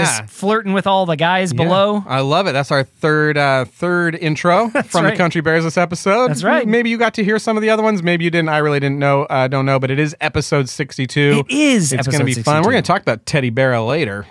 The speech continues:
Speaker 2: uh,
Speaker 1: Yeah.
Speaker 2: when we get to our country, uh, Critter Country segment at the end, which is gonna be a blast.
Speaker 1: It's going to be a
Speaker 2: I'm gonna
Speaker 1: blast.
Speaker 2: visually describe in excruciating detail the layout of Critter Country, which is
Speaker 1: Oh, I
Speaker 2: not
Speaker 1: can't
Speaker 2: hard,
Speaker 1: wait.
Speaker 2: not hard to get a hold of.
Speaker 1: No.
Speaker 2: So it should be fine for all you people listening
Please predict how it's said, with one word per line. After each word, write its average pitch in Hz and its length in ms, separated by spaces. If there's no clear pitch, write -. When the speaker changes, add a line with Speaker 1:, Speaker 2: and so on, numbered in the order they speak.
Speaker 2:
uh, 120 120
Speaker 1:
Yeah. 466 220
Speaker 2:
when 120 100
we 123 60
get 117 80
to 135 60
our 123 80
country, 135 520
uh, 120 60
Critter 196 320
Country 104 380
segment 107 420
at 110 80
the 156 140
end, 143 80
which 107 100
is - 40
gonna 190 120
be 147 60
a - 20
blast. 107 400
Speaker 1:
It's - 120
going 143 280
to 139 80
be 117 380
a 110 180
Speaker 2:
I'm 90 120
gonna 110 440
Speaker 1:
blast. 107 180
Speaker 2:
visually 143 440
describe 120 800
in 120 100
excruciating 175 1080
detail 127 480
the 117 120
layout 117 260
of 110 80
Critter 117 240
Country, 117 320
which 196 180
is 131 140
Speaker 1:
Oh, 143 40
I - 20
Speaker 2:
not 147 240
Speaker 1:
can't 156 140
Speaker 2:
hard, 147 100
Speaker 1:
wait. 160 320
Speaker 2:
not 143 180
hard 123 200
to 117 60
get 113 120
a 113 60
hold 113 200
of. 131 240
Speaker 1:
No. 262 280
Speaker 2:
So 226 40
it 214 80
should 254 140
be 262 60
fine 202 260
for 156 120
all 135 80
you 127 120
people 123 260
listening 117 460